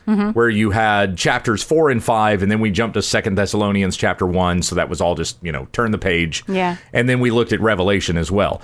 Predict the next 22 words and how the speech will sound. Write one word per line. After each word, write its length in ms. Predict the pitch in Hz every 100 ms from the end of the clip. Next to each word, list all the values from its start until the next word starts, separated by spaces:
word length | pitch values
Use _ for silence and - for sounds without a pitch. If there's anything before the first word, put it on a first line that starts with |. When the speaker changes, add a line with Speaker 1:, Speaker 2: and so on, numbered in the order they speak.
| - -
Speaker 2:
All 200 | 139 147
the 140 | 135
other 180 | 131 123
cross-referencing 800 | - 113 101 107 98 98 101 92
was 160 | 90 82
on 140 | 90
the 80 | 80
handout, 440 | 92 85 71 -
but 120 | 117 107
you 80 |
can 140 | 123 104
find 260 | 113 104
all 160 | 98 95
of 100 | 92
that. 340 | 95 90 90 110
The, 60 |
the 240 | 92 123 107
full 240 | - 196
transcript 720 | 143 - 165 147 123 131 110
of 140 | 117 90
the 100 | 98
sermon 500 | - 107 82 67